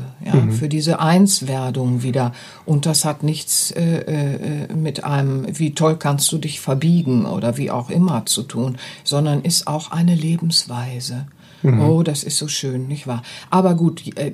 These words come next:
Speaker 1: ich, ich komme drauf, weil viele kennen, äh, äh, äh, dann so, ja, morgens macht man so irgendwas. Man setzt sich hin und meditiert ein bisschen, man weiß aber gar nicht wirklich, warum. Äh, größtenteils, wenn Menschen in meine Arbeit kommen, die sagen, "Ich mach das."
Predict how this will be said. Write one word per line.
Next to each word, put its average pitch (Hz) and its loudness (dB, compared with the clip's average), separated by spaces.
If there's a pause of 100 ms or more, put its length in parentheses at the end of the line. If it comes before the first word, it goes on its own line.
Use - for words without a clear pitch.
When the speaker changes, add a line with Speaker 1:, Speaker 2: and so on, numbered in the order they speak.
(120)
Speaker 1:
ich, - -2
ich - -2
komme 202 6
drauf, 185 0
weil 151 -2
viele 190 0
kennen, 180 4 (260)
äh, 151 -2 (140)
äh, 156 -2
äh, 131 -2
dann 156 0
so, 151 -2
ja, 147 2
morgens 156 2
macht 147 -2
man 117 0
so 113 -6
irgendwas. 107 -4 (360)
Man 151 0
setzt 160 0
sich 151 -4
hin 160 2
und 156 2
meditiert 156 0
ein 147 0
bisschen, 143 -2
man 143 2
weiß 151 2
aber 139 -2
gar 139 0
nicht 143 -2
wirklich, 143 -6
warum. 139 0 (300)
Äh, 139 0
größtenteils, 143 0
wenn 143 0
Menschen 143 0
in 139 -2
meine 127 0
Arbeit 143 0
kommen, 143 2 (220)
die 156 -6
sagen, 139 2
"Ich 135 -4
mach 156 -2
das." - -6